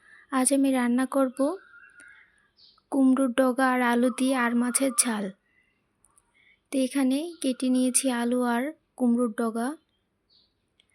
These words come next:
আর মাছগুলো নুন, হলুদ আর শুকনো লঙ্কা আর একটু তেল দিয়ে মেখে নিয়েছি।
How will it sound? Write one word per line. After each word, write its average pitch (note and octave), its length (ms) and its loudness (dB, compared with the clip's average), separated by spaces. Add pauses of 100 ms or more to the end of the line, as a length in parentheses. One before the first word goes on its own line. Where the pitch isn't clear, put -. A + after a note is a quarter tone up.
(520)
আর B3+ 140 2
মাছগুলো A#3+ 520 0
নুন, A#3+ 300 2 (100)
হলুদ A#3+ 380 0
আর A#3+ 100 -4
শুকনো A#3+ 400 -2
লঙ্কা A#3 480 -2 (600)
আর A#3 120 -4
একটু A#3+ 260 -2
তেল A#3+ 300 -2
দিয়ে A#3+ 160 0
মেখে A#3 300 0
নিয়েছি। A3+ 460 0